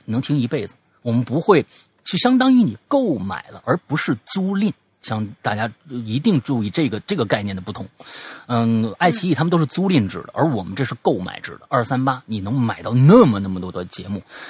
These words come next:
Speaker 1: 其实真的非常超值。啊，最后怎么买啊？安卓的特-，特别简单，如果安卓的你有这个支付宝，直接付费就 OK 了。苹-，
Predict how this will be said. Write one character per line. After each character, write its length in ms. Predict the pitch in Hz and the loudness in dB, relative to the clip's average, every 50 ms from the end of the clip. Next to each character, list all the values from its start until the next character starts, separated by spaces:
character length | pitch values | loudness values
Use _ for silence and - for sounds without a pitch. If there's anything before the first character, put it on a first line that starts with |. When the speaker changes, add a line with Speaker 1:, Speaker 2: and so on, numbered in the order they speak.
| - - | -18 -12
Speaker 1:
其 180 | - - - 120 | -10 -8 -6 -6
实 160 | - - 107 92 - | -6 -6 -8 -6 -4
真 200 | - 113 107 104 | -2 0 0 0
的 60 | 92 | -2
非 340 | - - - - 131 123 120 | -6 -10 -4 -2 0 0 0
常 200 | - - 92 95 | -2 -6 -12 -12
超 220 | - - 95 92 | -14 -14 -14 -14
值。 100 | - - - - _ _ _ | -16 -18 -20 -20 _ _ _
啊， 200 | - 127 120 123 | -4 0 0 0
最 140 | 127 139 170 | 2 2 2
后 80 | 170 156 | 2 2
怎 100 | - 113 | 2 2
么 140 | 113 147 143 | 2 2 0
买 80 | - | 0
啊？ 240 | - - - - - _ _ - - - - _ - | -4 -8 -16 -18 -18 _ _ -20 -20 -20 -20 _ -4
安 240 | - 165 196 214 214 | -2 0 2 2 2
卓 200 | 170 135 117 151 | 2 4 2 4
的 120 | 147 110 104 | 2 2 -2
特-， 180 | - - 131 120 107 | -2 -4 -4 -2 -2
特 120 | - 151 | -2 0
别 100 | 135 143 | 0 0
简 200 | 127 117 95 92 | 0 -2 -4 -4
单， 160 | 98 104 101 | -6 -8 -6
如 180 | 101 110 - - | -4 0 0 2
果 80 | 180 139 | 2 0
安 320 | - 175 196 214 208 196 | 0 0 0 2 2 4
卓 200 | 156 135 139 151 | 4 4 4 6
的 100 | 151 127 | 6 6
你 340 | 120 117 131 165 185 160 117 | 6 6 4 4 4 2 0
有 180 | 104 92 82 | -2 -4 -6
这 220 | 87 98 123 117 104 | -4 -2 -2 -2 -2
个 260 | 104 101 98 98 95 92 - - - | -4 -4 -6 -6 -8 -12 -14 -16 -8
支 100 | - 196 | -2 0
付 100 | 196 185 | 0 2
宝， 220 | 156 104 76 - - - | 0 -2 -4 -8 -12 -8
直 160 | - 120 139 | -6 -4 -2
接 120 | 151 165 160 | 0 0 0
付 140 | - 147 | 0 -2
费 160 | 120 110 135 107 | 0 0 0 -2
就 140 | 101 90 | -2 -6
OK 180 | 95 95 - 95 | -8 -8 -10 -10
了。 140 | 95 - - _ _ - - - - - - _ - | -10 -10 -12 _ _ -20 -18 -18 -18 -20 -18 _ -6
苹-， 360 | - - 151 202 254 269 | 0 2 4 4 4 4